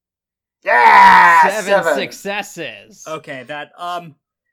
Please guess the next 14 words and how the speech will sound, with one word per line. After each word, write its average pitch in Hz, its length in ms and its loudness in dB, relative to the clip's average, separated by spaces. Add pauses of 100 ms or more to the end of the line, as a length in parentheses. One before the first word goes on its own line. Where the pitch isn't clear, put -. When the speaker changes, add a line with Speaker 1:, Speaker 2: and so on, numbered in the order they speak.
(180)
Speaker 3:
so 220 240 -14
you, 190 240 -16 (260)
I 208 120 -12
could 254 160 -18
let 247 180 -14
you 233 160 -18
do 175 220 -20 (120)
the, 175 480 -20 (1200)
uh, 165 200 -12 (120)
the 160 220 -20
dissuade. 151 1000 -18 (920)
Uh, 147 280 -16
let 170 120 -18
me, 220 200 -20